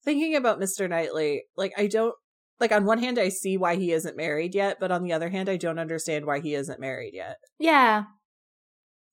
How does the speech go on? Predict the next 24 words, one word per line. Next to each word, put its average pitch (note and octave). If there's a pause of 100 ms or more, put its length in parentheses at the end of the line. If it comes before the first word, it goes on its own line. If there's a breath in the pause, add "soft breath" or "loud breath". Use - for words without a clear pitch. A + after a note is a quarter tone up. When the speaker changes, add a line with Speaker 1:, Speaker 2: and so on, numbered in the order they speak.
Speaker 1:
Like, F#3
that F#3
doesn't G3
make F#3
any E3
sense D3+
to G3
me. G#3+ (140)
Speaker 2:
Yeah. A#3
Speaker 1:
Like, G3 (400)
if G3
I F#3
met G3+
a F#3+
guy E3
who F#3
was, D#3
what, E3+ (240)
thirty-eight? F#3
Was A3+
it? G#3
Speaker 2:
Mm-hmm. G#3+
Speaker 1:
Thirty-six, A#3
thirty-eight? G#3+